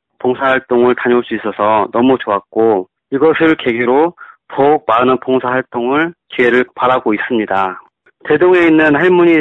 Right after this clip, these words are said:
사랑방에는 약 삼십여 분의 할머니들이 계셨는데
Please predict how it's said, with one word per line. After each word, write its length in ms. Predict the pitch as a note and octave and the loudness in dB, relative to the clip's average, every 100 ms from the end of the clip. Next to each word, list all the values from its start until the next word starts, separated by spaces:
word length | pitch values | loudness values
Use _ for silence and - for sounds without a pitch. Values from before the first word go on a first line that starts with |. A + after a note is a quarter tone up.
| C#3 - | -2 -4
사랑방에는 880 | E3 E3+ D#3 C#3 A#2+ B2 C3+ A#2 - _ - - _ | 0 0 -2 -2 0 2 2 0 -4 _ -20 -20 _
약 200 | B2+ C3 - | -4 -2 -2
삼십여 440 | F3+ F#3+ F#3 E3+ C#3+ | -2 0 0 0 0
분의 440 | C#3 C3 D3 E3 | 0 0 0 0
할머니들이 560 | D3+ D#3+ E3 C#3+ A2+ A#2 | -2 0 0 0 -2 -2
계셨는데 800 | A#2+ A#2+ C3 A#2 G#2 A#2+ A2 | -4 -2 0 0 0 0 0